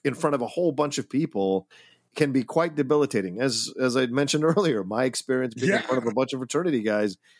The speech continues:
Speaker 1: having to explain my point of view can be quite debilitating. Even if you think you were right, it can be quite debilitating. So to see, I think that w-, what you're seeing here is this rebellion against that, um, and trying to figure out what is the,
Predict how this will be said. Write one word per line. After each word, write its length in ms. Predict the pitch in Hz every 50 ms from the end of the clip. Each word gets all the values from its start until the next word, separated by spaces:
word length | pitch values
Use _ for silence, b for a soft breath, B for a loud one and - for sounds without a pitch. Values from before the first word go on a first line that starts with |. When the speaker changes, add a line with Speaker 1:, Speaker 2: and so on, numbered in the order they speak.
| b b _
Speaker 1:
having 240 | - 120 127 131 123
to 40 | 127
explain 320 | 120 - - - 127 127 123
my 160 | 123 123 131
point 260 | 120 - 135 135 127
of 80 | 120 107
view 380 | 92 104 139 185 165 131 110 104
can 160 | - - 117 113
be 120 | 117 107
quite 480 | _ - - - 139 151 156 151 139 _
debilitating. 800 | 127 110 104 123 120 113 101 - - 92 90 90 85 82 87 - _ _ _ _ _ _ _ _ _
Even 240 | - 135 147 160 185
if 80 | 170 139
you 60 | 170
think 200 | 160 - 185 175 -
you 80 | 180
were 80 | 175 170
right, 500 | 160 165 175 220 302 - - - - - _ _ _ _ -
it 200 | 120 117 110 -
can 180 | - - 147 131
be 80 | 120
quite 340 | 104 - - 139 131 123 110
debilitating. 560 | 113 113 98 113 107 101 - - 95 92 90
So 300 | - - 120 110 104 b b b b b b b b
to 80 | - -
see, 540 | - - - - - 143 147 165 165 156 147
I 120 | 123 135
think 200 | 127 147 143 123
that 260 | 120 127 127 131 131 - _ _
w-, 160 | 113 117 113 _ - - - _ -
what 220 | 127 120 131 127
you're 160 | - - 120 113
seeing 360 | - - - 165 175 170 147
here 200 | 123 117 113 107
is 120 | 101 92 -
this 200 | 113 104 - -
rebellion 560 | 101 104 85 _ 110 113 123 139 135 123 110
against 420 | 107 98 87 117 123 135 131 - -
that, 300 | 98 92 90 90 - _ _ _ _ _ B B B B B B B _ -
um, 500 | 104 98 98 98 98 95 95 92 92 - _
and 400 | 101 101 101 101 101 98 - -
trying 300 | _ - - 120 123 127 120
to 60 | 123
figure 260 | - - 127 117 117
out 160 | 113 110 104
what 260 | 110 107 107 120 117 110
is 180 | 107 95 98
the, 160 | 101 107 90